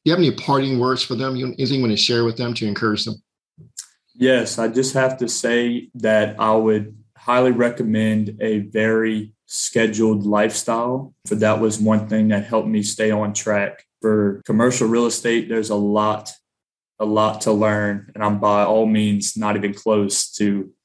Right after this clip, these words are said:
Speaker 2: learning everything there is to know. I'm learning new things every day. But with you having a set schedule every day, and this is my personal belief, with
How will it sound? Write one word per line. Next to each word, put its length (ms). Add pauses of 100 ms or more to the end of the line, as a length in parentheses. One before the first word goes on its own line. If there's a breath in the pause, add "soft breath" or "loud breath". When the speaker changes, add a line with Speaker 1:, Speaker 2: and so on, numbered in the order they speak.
(280)
Speaker 2:
learning 320
everything 400
there 180
is 180
to 100
know. 460 (240)
I'm 120
learning 280
new 140
things 320
every 220
day. 420 (400)
But 440
with 280
you 520
having 300
a 80
set 360
schedule 520
every 220
day, 460 (100)
and 120
this 180
is 120
my 160
personal 440
belief, 600
with 420